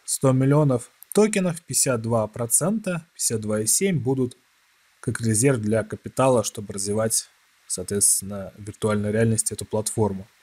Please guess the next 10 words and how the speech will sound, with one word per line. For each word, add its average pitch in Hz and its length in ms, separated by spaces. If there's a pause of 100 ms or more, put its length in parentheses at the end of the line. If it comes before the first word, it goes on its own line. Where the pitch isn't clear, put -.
(640)
Тридцать 143 340
три 131 100
процента 113 560
уйдёт 98 400 (480)
всем 107 300
инвесторам, 202 600 (880)
четыре 123 340
процента 107 560
на 95 160
Bounty 104 460